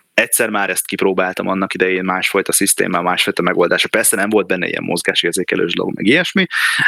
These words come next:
de maga a platform és ez a, ez a, ö, játékos formába öntött programozás, az nekem már megvolt.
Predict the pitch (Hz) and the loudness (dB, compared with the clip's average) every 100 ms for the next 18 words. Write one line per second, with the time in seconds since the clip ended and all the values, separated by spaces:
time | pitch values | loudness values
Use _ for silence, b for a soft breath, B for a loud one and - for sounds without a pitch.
0 | B 98 110 101 92 104 95 - 95 92 | B 2 2 2 2 2 0 2 2 2
1 | 87 - 90 90 - 92 95 87 87 - | 0 0 2 0 2 0 2 2 0 -4
2 | _ b b b - 87 87 87 87 85 | _ b b b -2 0 2 0 0 -2
3 | - _ _ 104 101 98 107 90 - - | -6 _ _ 2 2 0 -2 -2 -2 -4
4 | - 95 87 87 90 90 87 - 87 87 | 0 0 0 -2 -2 -4 -6 -2 0 0
5 | 82 82 90 - 87 90 - 85 85 85 | -2 -4 0 0 0 -2 -2 -2 0 2
6 | 92 110 131 139 135 | 2 4 4 2 0